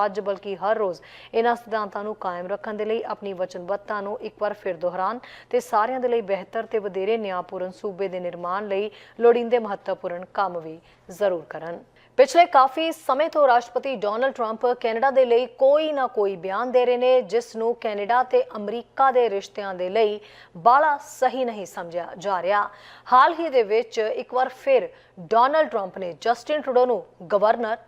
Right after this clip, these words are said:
ਤੇ ਕੈਨੇਡਾ ਨੂੰ ਮਹਾਨ ਸੂਬਾ ਲਿਖਿਆ ਤਾਂ ਸਾਰੇ ਪਾਸੇ ਚਰਚਾ ਜਿਹੀ ਛਿੜ ਗਈ ਇਸ ਦੀ। ਕੁਝ ਇਸ ਨੂੰ ਤੰਜ ਕੱਸਣਾ ਕਹਿ ਰਹੇ ਨੇ ਤੇ ਕੁਝ ਕਹਿ ਰਹੇ ਨੇ ਵਧੀਆ ਇਸ਼ਾਰਾ ਹੈ ਕਿ ਟਰੰਪ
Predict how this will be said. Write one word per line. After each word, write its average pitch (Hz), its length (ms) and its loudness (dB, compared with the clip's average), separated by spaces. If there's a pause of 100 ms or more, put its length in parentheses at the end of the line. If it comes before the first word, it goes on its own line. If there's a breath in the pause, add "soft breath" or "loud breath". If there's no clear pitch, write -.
(100)
ਤੇ 240 120 4
ਕੈਨੇਡਾ 214 420 -2
ਨੂੰ 226 160 -4
ਮਹਾਨ 240 320 0
ਸੂਬਾ 175 300 -6
ਲਿਖਿਆ 240 380 0 (320 loud breath)
ਤਾਂ 359 100 4
ਸਾਰੇ 330 380 -2
ਪਾਸੇ 262 460 2 (120)
ਚਰਚਾ 277 420 -2
ਜਿਹੀ 240 160 0
ਛਿੜ 170 280 -8
ਗਈ 185 240 -4 (520 loud breath)
ਇਸ 214 140 2
ਦੀ। 180 240 -6 (240 soft breath)
ਕੁਝ 311 220 4
ਇਸ 277 220 2
ਨੂੰ 277 220 4 (100)
ਤੰਜ 214 260 0
ਕੱਸਣਾ 247 360 -4
ਕਹਿ 254 180 0
ਰਹੇ 254 80 0
ਨੇ 247 200 -2 (180)
ਤੇ 349 80 0
ਕੁਝ 320 260 0
ਕਹਿ 311 160 4
ਰਹੇ 311 100 0
ਨੇ 320 120 -2
ਵਧੀਆ 277 380 2
ਇਸ਼ਾਰਾ 220 440 0
ਹੈ 214 180 -2 (160)
ਕਿ 285 120 2
ਟਰੰਪ 262 340 0